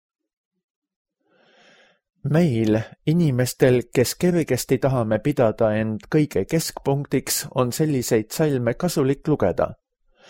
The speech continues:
Need aitavad meil oma kohta meeles pidada. Järgmistes salmides jõuame eelneva jutu tuumani.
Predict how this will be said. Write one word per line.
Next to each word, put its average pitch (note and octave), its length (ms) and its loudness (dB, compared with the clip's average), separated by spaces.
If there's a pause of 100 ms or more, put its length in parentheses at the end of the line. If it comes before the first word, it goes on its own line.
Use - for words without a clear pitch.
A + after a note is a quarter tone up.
(240)
Need D3+ 300 0
aitavad B2+ 540 2
meil B2+ 300 0
oma A#2 180 2
kohta - 380 -2
meeles G#2+ 400 -2
pidada. F2 480 -2 (3250)
Järgmistes C#3+ 840 0
salmides B2+ 580 0
jõuame B2+ 580 2
eelneva A#2+ 500 0
jutu C#3 440 0
tuumani. G2 640 0